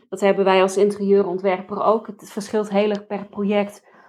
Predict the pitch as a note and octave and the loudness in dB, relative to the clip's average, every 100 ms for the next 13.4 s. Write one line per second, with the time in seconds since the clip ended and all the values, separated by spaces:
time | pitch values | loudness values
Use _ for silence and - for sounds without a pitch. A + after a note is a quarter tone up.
0 | _ G#3+ A3 A3 G3+ A3+ A3 G3+ G#3 F#3+ | _ -2 2 2 2 0 0 0 2 4
1 | B3 B3+ A#3+ A#3 A3+ A3 G#3+ G#3+ G3+ A3+ | 4 2 2 4 2 0 -2 -2 0 0
2 | A3+ G#3+ - A3 G#3+ A#3+ F4 - - - | -2 -6 -2 -4 -2 -6 -6 -10 -20 -20
3 | _ _ G#3 G#3+ G3+ - G3 - B3+ C4 | _ _ -2 0 -2 -4 -6 0 2 2
4 | B3+ C4 B3+ B3+ B3+ C4 B3+ - - _ | 0 -2 0 2 4 2 0 -6 -20 _
5 | A#3 A#3 A#3 A#3+ - A3 G#3 G3+ G3 G#3+ | -2 0 0 -4 -4 0 2 4 4 4
6 | A3+ A3+ G#3 G3 G3 G#3+ A3 G#3+ G#3 G3 | 4 4 2 0 0 2 2 2 2 4
7 | F#3+ F#3 - F#3+ F3+ G#3 A3 G3+ G3+ G#3+ | 4 4 0 -6 -2 2 4 4 2 2
8 | G3+ G3 G3 F#3+ G#3 G#3 A3 G3 F#3+ F3+ | 0 0 2 2 2 0 2 4 4 0
9 | - G3 F#3 G3 G3 G3 F#3+ F#3+ G3 F#3+ | -2 -2 0 0 0 0 -4 -4 -4 -2
10 | F#3 F#3+ F#3+ F#3 F#3 F#3 - - - - | -2 0 2 4 4 0 -10 -20 -20 -8
11 | G3+ G3 A#3 A#3 A3 G#3+ G#3 A3+ A3 A3 | -6 0 2 2 0 -2 0 0 0 0
12 | A3 A3 G#3+ G#3+ G3+ G3+ A3 A3 A3 G#3+ | -2 0 -4 -4 -4 -6 -2 -2 0 0
13 | G#3 G#3 G3+ G3 | 2 2 2 2